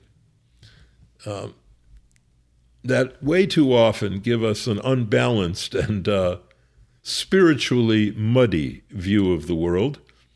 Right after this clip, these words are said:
Instead of balancing stories of violence with stories of love,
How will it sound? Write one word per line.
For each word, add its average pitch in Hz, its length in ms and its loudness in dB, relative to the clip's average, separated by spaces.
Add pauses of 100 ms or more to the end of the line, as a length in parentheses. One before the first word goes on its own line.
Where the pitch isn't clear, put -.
(640)
Instead 208 400 -2
of 175 160 -4
balancing 123 600 0
stories 107 800 2
of 95 540 -10 (380)
violence 110 800 0
with 95 120 -4
stories 113 540 0
of 80 160 -8
love, 101 500 -2